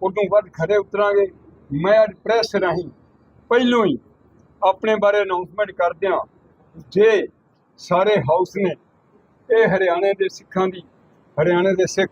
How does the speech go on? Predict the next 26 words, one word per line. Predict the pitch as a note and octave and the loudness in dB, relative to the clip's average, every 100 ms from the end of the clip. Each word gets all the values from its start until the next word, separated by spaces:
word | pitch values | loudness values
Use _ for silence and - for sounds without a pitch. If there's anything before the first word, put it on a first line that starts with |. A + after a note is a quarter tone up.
| _ | _
ਧਰਮ | D3+ D#3+ | 0 0
ਦੀ | F3 | -2
ਸੇਵਾ | - D3+ E3+ F3+ | -4 0 0 0
ਕਰਨ | F3 E3+ F3 | -2 -2 -2
ਦਾ | |
ਤੇ | F3 E3+ | -2 -2
ਗੁਰਦੁਆਰੇ | D3 D#3 - F3 | -4 -6 -2 -2
ਦੀ | F3 - | -2 -8
ਸੇਵਾ | - D#3 E3+ | -4 -2 -2
ਕਰਨ | E3+ D#3 - | -2 -6 -4
ਦਾ | |
ਮੌਕਾ | D#3 C#3+ - E3 A2+ - _ _ _ _ _ _ _ | -4 -6 -4 -2 -2 -4 _ _ _ _ _ _ _
ਸਾਨੂੰ | - C#3+ D#3+ F#3 | -6 -2 -2 -2
ਮਿਲਿਆ, | E3+ D#3 G#3 F3+ A2+ - _ _ _ _ - | 0 2 2 2 -2 -12 _ _ _ _ -4
ਤੇ | |
ਮੈਂ | F#3 F#3 G3 G3 F#3+ _ F#3+ | -2 0 0 0 -4 _ -6
ਅੱਜ | F3+ - | -6 -8
ਗੁਰੂ | F#3+ F#3 | -10 -4
ਮਹਾਰਾਜ | F3+ D#3+ D3+ E3+ | -2 2 0 0
ਦੇ | E3+ | -10
ਸਾਹਮਣੇ | - F3 F3 D#3 _ _ _ _ _ | -4 -4 -4 -8 _ _ _ _ _
ਤੇ | F3 | -6
ਤੁਹਾਡੇ | E3+ D3+ F3 | 0 0 0
ਸਾਹਮਣੇ | F3 F3 F3 E3 - | -2 -2 -2 -4 -2
ਕਹਾਂਗਾ, | D#3 F3 F3 E3+ - _ _ _ _ | -2 0 0 -2 -4 _ _ _ _
ਨਾ | D3+ E3 F#3 | -4 0 2